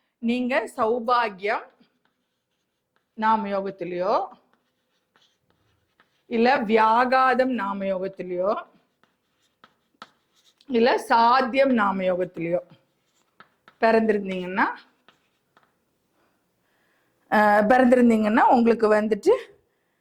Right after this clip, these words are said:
இந்த லிங்க் வந்து எல்லாத்துக்கும் அமுச்சு விட்டாங்களா? இல்ல. ஓகே. அஹ், அஹ், அந்த மாதிரி, அதாவது இப்போ வந்து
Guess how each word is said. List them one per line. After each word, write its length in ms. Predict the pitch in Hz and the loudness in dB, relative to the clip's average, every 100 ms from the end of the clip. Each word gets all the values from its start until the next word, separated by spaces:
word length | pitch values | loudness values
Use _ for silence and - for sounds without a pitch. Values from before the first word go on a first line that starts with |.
| _ _ _ - | _ _ _ -2
இந்த 160 | 233 285 294 214 247 | 2 4 4 4 2
லிங்க் 260 | 339 359 370 | 0 0 0
வந்து 140 | 302 277 | 2 2
எல்லாத்துக்கும் 400 | 240 262 247 240 | 2 2 0 -4
அமுச்சு 240 | 226 - 226 | -4 -4 -8
விட்டாங்களா? 460 | 190 180 175 170 262 311 269 | -8 -8 -8 -10 -10 -12 -16
இல்ல. 160 | 262 226 233 285 _ _ _ _ _ _ _ _ _ _ _ _ _ _ _ _ _ _ _ _ _ _ | -16 -12 -10 -12 _ _ _ _ _ _ _ _ _ _ _ _ _ _ _ _ _ _ _ _ _ _
ஓகே. 200 | - 190 - - - _ _ _ - - - - - 214 | -10 -10 -10 -18 -20 _ _ _ -20 -20 -20 -16 -2 2
அஹ், 520 | 208 202 202 202 202 - - _ _ _ _ - | 4 4 4 2 0 -4 -20 _ _ _ _ -2
அஹ், 360 | 214 214 220 - | 2 2 2 2
அந்த 260 | 220 240 240 | 4 4 4
மாதிரி, 480 | 247 247 247 285 359 - 240 | 4 2 2 2 0 0 0
அதாவது 260 | 262 277 320 | 2 2 -2
இப்போ 140 | - 240 233 | 0 2 2
வந்து 200 | 247 262 | -2 -4